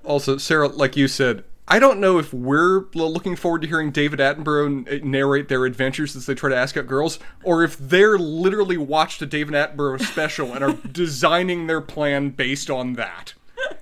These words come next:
'Cause they are treating these girls as if they're gazelles that they need to just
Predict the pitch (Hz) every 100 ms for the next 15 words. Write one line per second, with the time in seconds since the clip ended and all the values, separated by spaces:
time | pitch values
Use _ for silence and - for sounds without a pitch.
0 | - 175 135 190 262 254 190 - 240 269
1 | 247 214 196 190 185 160 151 175 170 160
2 | 160 143 170 170 160 - 139 139 143 151
3 | 147 139 160